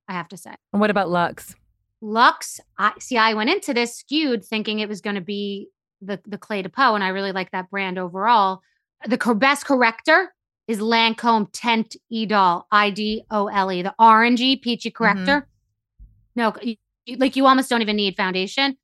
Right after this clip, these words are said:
Speaker 1: And by the way, that's the same story with your tones. Everyone's so concerned about their tones with concealer. So, like, e.l.f. has these new corrector sticks. Like, they're little,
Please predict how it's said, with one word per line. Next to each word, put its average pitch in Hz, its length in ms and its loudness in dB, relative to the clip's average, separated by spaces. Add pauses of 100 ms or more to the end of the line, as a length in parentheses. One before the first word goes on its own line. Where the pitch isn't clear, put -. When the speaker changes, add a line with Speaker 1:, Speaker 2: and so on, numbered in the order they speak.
(120)
Speaker 1:
And 339 100 2
by 381 120 6
the 381 60 0
way, 370 100 4
that's - 300 2
the 247 80 -4
same 269 260 -2
story 254 380 0
with 233 180 -6
your 220 120 -2
tones. 254 540 0
Everyone's 240 340 0
so 233 100 -2
concerned 220 320 -6
about 214 160 -6
their 185 140 -8 (220)
tones 226 340 0
with 214 140 -10
concealer. 220 600 -4 (460)
So, - 180 0
like, 247 240 4 (340)
e.l.f. 285 240 6
has 269 220 2
these 226 220 -2
new 254 480 0 (120)
corrector 233 460 0
sticks. - 340 -12
Like, 202 140 -6
they're 226 120 0
little, 220 380 -2